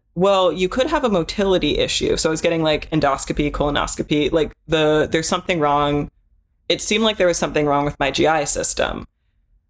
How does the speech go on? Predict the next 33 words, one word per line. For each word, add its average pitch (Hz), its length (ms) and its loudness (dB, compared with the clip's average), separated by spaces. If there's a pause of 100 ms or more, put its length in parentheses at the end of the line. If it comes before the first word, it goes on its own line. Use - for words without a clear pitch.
(120)
And 165 120 2
he 170 120 2
said, 156 520 2
"You 170 120 2
know, 156 80 2
you 160 160 2
might 185 200 0
have 165 340 -2
a 147 140 2
gastric 139 420 -2
motility 196 500 0
issue, 156 340 0
which 147 220 0
means 147 420 0
that 139 500 0 (280)
things 151 340 0
aren't, 143 520 0 (140)
you 151 140 2
know, 143 160 2
being 151 260 0
digested 143 600 0
or 143 60 2
moving 143 440 0
at 131 180 -4
the 135 60 2
right 131 340 0
pace, - 680 -2 (480)
um, 139 560 0
in 147 120 0
your 139 100 0
G 180 160 0
I 202 140 2
tract." - 380 -6